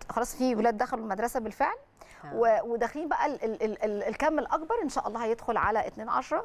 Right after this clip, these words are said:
Speaker 2: مهم.
Speaker 1: عايزين بقى نقول إيه، في البداية هنا دايمًا الأمهات بتهتم بفيتامين سي وبتهتم بالولاد، تهتم بالفيتامينز بتاعتهم حتى لو هي كانت بداية من شوية في الصيف.
Speaker 2: مهم.
Speaker 1: قلب مالتي فيت مناسب للأطفال كمان؟
Speaker 2: قلب مالتي فيت مناسب،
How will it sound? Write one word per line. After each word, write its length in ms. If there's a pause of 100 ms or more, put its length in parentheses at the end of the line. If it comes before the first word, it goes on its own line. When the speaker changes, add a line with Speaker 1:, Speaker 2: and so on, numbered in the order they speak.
Speaker 2:
مهم. 240 (140)
Speaker 1:
عايزين 340
بقى 120
نقول 200
إيه، 180
في 120
البداية 440
هنا 80
دايمًا 300
الأمهات 380
بتهتم 440
بفيتامين 440
سي 260
وبتهتم 500
بالولاد، 480
تهتم 420
بالفيتامينز 720
بتاعتهم 420
حتى 260
لو 60
هي 60
كانت 200
بداية 180
من 120
شوية 200
في 80
الصيف. 280 (180)
Speaker 2:
مهم. 280 (120)
Speaker 1:
قلب 220
مالتي 280
فيت 160
مناسب 480
للأطفال 580
كمان؟ 260 (360)
Speaker 2:
قلب 260
مالتي 340
فيت 200
مناسب، 400